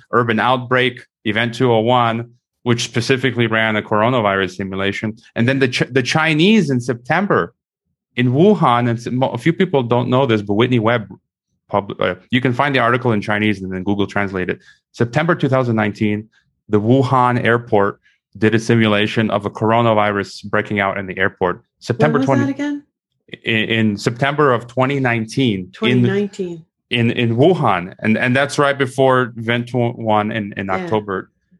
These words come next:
Speaker 1: twenty nineteen. And then you
Speaker 2: Three
Speaker 1: get, you
Speaker 2: weeks before, yeah.
Speaker 1: and, th-, and then three months before the official coronavirus pandemic. So for me,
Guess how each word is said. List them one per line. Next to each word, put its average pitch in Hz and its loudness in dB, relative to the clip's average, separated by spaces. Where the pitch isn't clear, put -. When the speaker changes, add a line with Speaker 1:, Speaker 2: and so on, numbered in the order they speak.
Speaker 1:
twenty 123 0
nineteen. 117 0
And 117 2
then 131 0
you 131 2
Speaker 2:
Three 131 0
Speaker 1:
get, 135 2
you - -
Speaker 2:
weeks 123 -2
before, 180 -10
yeah. 175 -12
Speaker 1:
and, 117 -4
th-, 135 2
and 127 2
then 127 4
three 123 0
months 113 2
before 107 2
the 101 2
official 127 0
coronavirus 95 -4
pandemic. 95 -4
So 110 -4
for 113 -2
me, 170 2